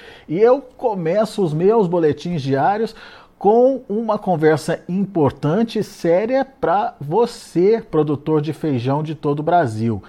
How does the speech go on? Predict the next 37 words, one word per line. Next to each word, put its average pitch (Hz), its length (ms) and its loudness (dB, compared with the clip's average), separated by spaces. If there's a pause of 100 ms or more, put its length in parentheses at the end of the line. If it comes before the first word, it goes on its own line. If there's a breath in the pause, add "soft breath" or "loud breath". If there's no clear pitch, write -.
(340 loud breath)
E 131 80 -4
quem 185 240 4
nos 247 160 0
ajuda 170 760 2
a 143 160 -2
entender 143 400 -2
o 170 80 0
que 175 80 -14
tá 165 180 -2
acontecendo 147 680 -6 (100)
é 220 160 0
o 214 80 0
meu 202 160 -2
amigo 180 340 -2
Marcelo 170 920 -2
Líderes, 147 640 0
presidente 135 460 -6
do 120 80 -6
ibraf, 123 340 -2
Instituto - 380 -12
Brasileiro 123 440 -4 (380 loud breath)
do 151 160 2
Feijão, 131 640 -2 (180 loud breath)
que - 80 -12
tá 165 200 0
aqui 170 160 -2
com - 100 -2
a 127 60 2
gente 135 280 -4 (200 loud breath)
nesse 123 240 -6
primeiro 160 640 -2
boletim 175 500 -4
oficial 165 540 -4
do 139 160 -4
ano 165 320 0
aqui. 196 260 -2
Marcelo, 175 500 -2